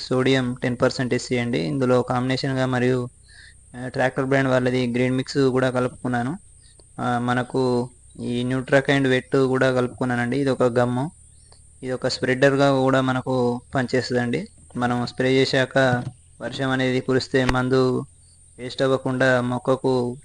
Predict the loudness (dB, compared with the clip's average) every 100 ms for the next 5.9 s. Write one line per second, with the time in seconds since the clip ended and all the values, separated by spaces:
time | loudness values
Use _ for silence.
0 | -20 -10 -10 -4 -2 -2 -4 -14 -20 _
1 | -18 -12 -8 -4 -2 0 0 0 0 2
2 | 0 2 2 4 2 2 0 0 0 0
3 | -8 -20 -20 -20 -20 -20 -16 -10 -6 -4
4 | -2 0 -2 -2 -2 0 0 0 -2 0
5 | -2 0 0 0 -2 0 0 0